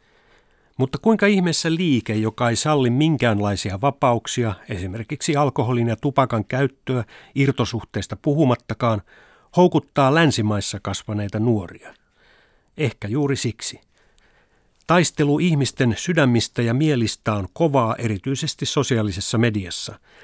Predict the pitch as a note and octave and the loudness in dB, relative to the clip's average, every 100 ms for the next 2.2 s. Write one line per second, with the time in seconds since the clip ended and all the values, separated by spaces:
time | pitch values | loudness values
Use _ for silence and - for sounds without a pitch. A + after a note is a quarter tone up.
0 | - _ A#2+ A#2 C3+ A2+ D3+ C3 A#2 - | -20 _ -8 -2 0 2 0 -2 -2 -2
1 | C3 B2 B2+ A#2 G#2 - G#2 F#2+ - G2+ | -2 -2 0 0 0 -4 -8 -8 -4 -4
2 | G2 - | -4 -16